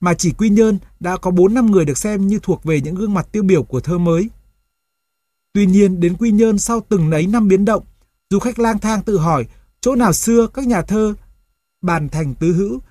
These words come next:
như Chế Lan Viên, Quách Tấn, Yến Lan hay Hàn Mặc Tử đã từng học, từng ngồi. Những chàng thiếu niên chưa đến tuổi hai mươi mà đã có một trường thơ loạn,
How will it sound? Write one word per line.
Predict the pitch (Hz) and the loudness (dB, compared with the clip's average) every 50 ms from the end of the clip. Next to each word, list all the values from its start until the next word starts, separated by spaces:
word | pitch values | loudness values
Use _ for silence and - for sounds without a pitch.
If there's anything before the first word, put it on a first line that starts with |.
| _ _ _ - | _ _ _ -4
như | 190 214 214 | -2 -2 -2
Chế | 170 - 196 190 | 2 2 2 2
Lan | 233 247 226 208 | 2 2 0 0
Viên, | 202 226 226 208 202 - - _ _ _ _ _ | 2 2 0 0 -2 -6 -14 _ _ _ _ _
Quách | 226 240 - - _ | -8 -8 -8 -6 _
Tấn, | 185 170 170 202 233 - _ _ _ _ _ | -2 -2 -2 -4 -6 -12 _ _ _ _ _
Yến | - 180 196 | 0 0 2
Lan | 226 240 240 226 226 208 196 - - - _ _ _ | 2 0 0 0 -2 -4 -6 -8 -16 -20 _ _ _
hay | 233 233 | -2 -2
Hàn | 202 180 202 185 165 | 0 0 0 0 0
Mặc | 165 151 - | -2 -4 -2
Tử | - 185 165 143 | -2 -2 -2 0
đã | 131 151 | -2 -4
từng | - - 233 190 | -4 -2 -2 0
học, | 170 170 165 160 - _ _ _ _ _ _ _ _ _ _ _ _ _ _ _ | 0 -2 -2 -4 -6 _ _ _ _ _ _ _ _ _ _ _ _ _ _ _
từng | 185 180 170 170 | 0 0 2 2
ngồi. | 170 170 170 175 170 - - _ _ _ _ _ _ _ _ _ _ _ | 2 2 2 0 -2 -6 -12 _ _ _ _ _ _ _ _ _ _ _
Những | - 170 208 | -4 -4 -2
chàng | - 240 190 151 127 | 0 0 -2 -2 -2
thiếu | - 160 170 | 0 0 2
niên | 185 208 226 226 208 | 2 4 2 2 0
chưa | - - 240 233 | -2 -2 0 4
đến | 202 196 196 - | 4 4 2 2
tuổi | - 220 165 | 0 0 0
hai | 120 147 202 214 | 0 0 -2 0
mươi | 208 220 226 220 214 - - _ _ _ _ | 2 2 2 0 0 -4 -10 _ _ _ _
mà | - 160 156 | -6 -4 -2
đã | 156 160 156 | -2 -4 -4
có | - 165 175 | -2 -2 -2
một | 202 220 226 - | 0 -2 -2 0
trường | - 220 185 147 - | 2 2 2 2 0
thơ | 202 226 | -2 -2
loạn, | 214 208 202 180 - | -2 -2 -2 -4 -4